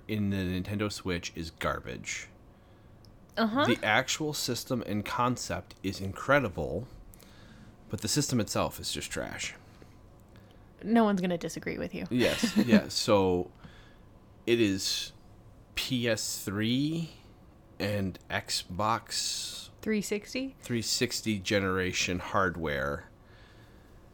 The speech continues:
Speaker 1: And this came out when the P S four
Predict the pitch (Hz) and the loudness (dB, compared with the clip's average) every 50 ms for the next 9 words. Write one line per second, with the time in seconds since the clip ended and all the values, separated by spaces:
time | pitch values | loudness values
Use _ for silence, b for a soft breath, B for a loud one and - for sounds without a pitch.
0 | B B - - - - 101 101 104 110 - - - - 135 127 113 107 98 85 | B B -20 -20 -6 -2 0 2 2 2 2 0 -2 0 0 2 4 4 4 4
1 | 80 85 73 - - - - - 104 95 90 85 82 - - - - 101 87 - | 2 0 -2 -6 -12 -16 -10 -6 -4 -2 0 -2 -2 -4 -8 0 0 0 0 0
2 | - - - 131 120 113 104 98 82 65 62 71 76 - | -4 -4 0 2 2 4 4 4 2 2 2 -2 -4 -6